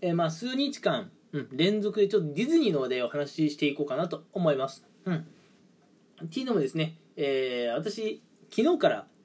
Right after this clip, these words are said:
えー、ちょっと仕事の方がお休みになってですね、まあ、夏休みになったわけですけども、私のこの社会人二年目の記念すべき夏休み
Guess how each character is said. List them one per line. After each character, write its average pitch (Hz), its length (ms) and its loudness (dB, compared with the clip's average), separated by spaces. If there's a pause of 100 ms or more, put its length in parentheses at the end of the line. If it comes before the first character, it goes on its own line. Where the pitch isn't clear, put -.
(120)
え 120 380 -6
ー、 - 60 -16
ち - 40 -6
ょ - 20 2
っ 170 40 0
と 151 100 0
仕 - 120 -4
事 175 220 4
の - 20 4
方 175 120 4
が - 100 -2
お 147 140 4
休 160 240 4
み 160 100 4
に 160 100 4
な 156 120 2
っ - 20 -4
て - 100 -8
で - 60 -2
す - 100 -8
ね、 160 200 -4
ま 156 60 -2
あ、 - 20 0
夏 135 220 2
休 294 160 2
み 175 40 0
に 143 60 0
な 131 60 -2
っ - 60 -12
た 135 120 0
わ 120 80 0
け 123 80 -6
で 113 40 -6
す - 60 -14
け 127 80 -4
ど 117 60 -4
も、 170 260 2 (540)
私 214 300 0
の 196 180 6
こ 185 120 2
の 160 460 2
社 165 160 2
会 175 240 2
人 123 280 -6
二 147 140 0
年 160 140 6
目 160 100 2
の 117 160 -6 (220)
記 - 140 0
念 247 200 4
す 247 80 -10
べ 247 120 -2
き - 160 -14 (200)
夏 147 240 -2
休 165 200 0
み 117 260 -4